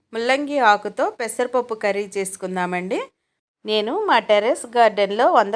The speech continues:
రూపాయల టబ్బు తీసుకుని కిచెన్ కంపోస్ట్, మట్టి, కోకోపీట్ వేసి ముల్లంగి గింజలు చల్లానండి. ముల్లంగి ఈ రీతిగా వచ్చేసిందండి,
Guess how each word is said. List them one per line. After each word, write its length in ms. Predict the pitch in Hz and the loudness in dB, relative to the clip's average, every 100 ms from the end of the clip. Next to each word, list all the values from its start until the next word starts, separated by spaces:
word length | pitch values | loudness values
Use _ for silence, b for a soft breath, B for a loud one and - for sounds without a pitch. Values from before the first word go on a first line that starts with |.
| 254 | -2
రూపాయల 260 | 254 247 214 | 0 -2 0
టబ్బు 220 | 196 190 196 | -2 -2 -6
తీసుకుని 420 | 196 - 190 214 - | -8 -8 -8 -8 -10
కిచెన్ 300 | 220 240 269 247 | -10 -8 -2 0
కంపోస్ట్, 500 | 208 185 202 190 277 330 | 0 -2 -4 -4 -8 -2
మట్టి, 320 | 202 180 - 359 - _ _ _ - | -2 -2 -8 -10 -12 _ _ _ 2
కోకోపీట్ 580 | - 277 269 247 220 226 214 | 2 4 2 0 -4 -2 0
వేసి 360 | 190 190 285 554 - _ _ _ _ 220 | -2 -4 -4 -4 -6 _ _ _ _ 0
ముల్లంగి 380 | 254 285 311 262 | 4 4 2 -2
గింజలు 320 | 226 214 226 311 254 | -2 0 -2 -2 0
చల్లానండి. 680 | 196 196 190 180 175 165 180 - _ _ - | 2 4 4 2 -2 -6 -8 -12 _ _ -4
ముల్లంగి 500 | 226 247 262 262 254 494 539 226 208 | 0 2 2 -2 -4 -4 -6 -4 0
ఈ 20 | 208 214 | 0 -2
రీతిగా 320 | 220 233 247 | -4 2 2
వచ్చేసిందండి, 680 | 202 208 202 - 190 180 220 | 2 -2 -4 -4 -4 -2 -2